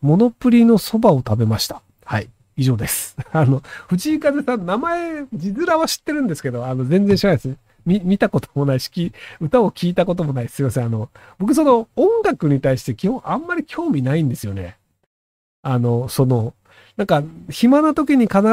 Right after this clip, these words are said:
ず音楽を流してたいっていう人がいらっしゃるのは、あの、わかるんですけど、僕あの、暇な時であれば映画見た方がいいよねとか、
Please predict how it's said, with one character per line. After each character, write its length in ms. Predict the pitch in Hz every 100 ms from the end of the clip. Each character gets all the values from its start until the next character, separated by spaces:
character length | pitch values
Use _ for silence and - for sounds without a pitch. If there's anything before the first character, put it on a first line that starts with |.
| 226
ず 100 | 233
音 220 | 247 254
楽 240 | 233 190 180
を 100 | 156
流 60 | 147 180
し 100 | 175
て 120 | 180
た 160 | 156 170
い 140 | 156
っ 20 |
て 180 | 131 -
い 40 | 127
う 20 |
人 280 | - 143 131
が 120 | 127
い 100 | 135
ら 80 | 160
っ 20 |
し 220 | - -
ゃ 40 |
る 100 | 208
の 240 | 147 120 113
は、 240 | 110 120
あ 20 |
の、 140 | 123 127
わ 80 | 123
か 120 | 180
る 80 | 135
ん 40 |
で 60 | 113
す 40 |
け 80 | 113
ど、 300 | 131 113 - - - - - 175
僕 120 | 202
あ 60 |
の、 220 | 190 180 - _
暇 320 | - 220 294
な 100 | 349
時 220 | 339 302 285
で 100 | 190
あ 40 |
れ 80 | 151
ば 160 | 139 135
映 240 | 165 220
画 100 | 233
見 140 | 240
た 100 | 226
方 160 | 156 143
が 80 | 135
い 80 | 139
い 20 |
よ 120 | 131
ね 120 | 123
と 120 | 117
か、 340 | 113 143 123